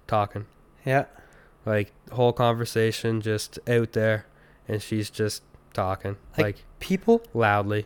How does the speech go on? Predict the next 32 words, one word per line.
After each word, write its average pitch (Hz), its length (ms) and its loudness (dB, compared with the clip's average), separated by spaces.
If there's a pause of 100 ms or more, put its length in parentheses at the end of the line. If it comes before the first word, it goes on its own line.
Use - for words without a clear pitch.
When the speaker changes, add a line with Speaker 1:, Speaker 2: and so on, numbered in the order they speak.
(120)
Speaker 2:
don't 143 360 4 (460)
care 127 560 4
anymore 120 680 0
in, 117 340 -2 (1000)
in 131 100 2
our 120 140 4
civilization. 113 800 0 (560)
Speaker 1:
Oh, 226 360 10
at 190 120 8
the 185 80 4
same 185 240 4
time, 175 260 6
it's 156 120 4
mean, 160 200 6
like, 143 200 6 (200)
when 120 220 0
are 160 40 4
you 160 60 2
gonna 156 160 6
see 143 160 2
that 131 160 6
guy 123 160 6
again 113 200 2
anyways? 110 540 -2 (220)
Speaker 2:
Exactly. 143 580 0 (1000)
This 160 260 0
is, 247 200 2 (500)
this - 160 -2
is 233 80 4
what 220 280 8
I, 160 80 4
I, 160 60 2